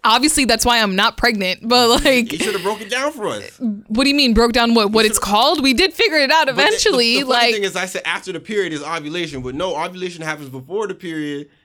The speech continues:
Speaker 2: in, in a sense, and the period is what a-, is at the end of
Speaker 1: Ovulation
Speaker 2: ovulation.
Speaker 1: on my app, it says
Speaker 2: Yeah.
Speaker 1: ovulation happens after the period.
Speaker 2: Also, every woman is different.
Speaker 1: So,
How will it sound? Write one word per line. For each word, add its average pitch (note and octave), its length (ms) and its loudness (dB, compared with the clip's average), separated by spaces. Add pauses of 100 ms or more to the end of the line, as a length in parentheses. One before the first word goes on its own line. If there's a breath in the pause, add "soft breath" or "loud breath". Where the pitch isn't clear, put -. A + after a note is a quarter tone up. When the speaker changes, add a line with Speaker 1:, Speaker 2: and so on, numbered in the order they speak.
Speaker 2:
in, C3+ 160 -10
in C#3 180 -10
a C3+ 60 -10
sense, C#3 280 -10
and C#3 180 -10
the C3 60 -10
period E3+ 380 -10
is C#3+ 200 -12
what C#3 200 -10
a-, C3+ 280 -12
is C3+ 120 -10
at C#3 140 -10
the C3+ 120 -12
end D3+ 140 -6
of A#3 80 4
Speaker 1:
Ovulation C4+ 480 0
Speaker 2:
ovulation. G#3+ 220 -8
Speaker 1:
on G#3+ 240 0
my F#3+ 200 0
app, B3+ 280 0
it G#3+ 140 -4
says G#3 220 -2
Speaker 2:
Yeah. F#3+ 120 -2
Speaker 1:
ovulation G3 380 -4
happens F#3 380 -6
after F3 300 -4
the E3+ 100 -12
period. C3+ 480 -8
Speaker 2:
Also, C#3 280 -10
every D#3 180 -10
woman D3+ 200 -8
is C3 100 -10
different. B2+ 200 -10
Speaker 1:
So, A#3 320 2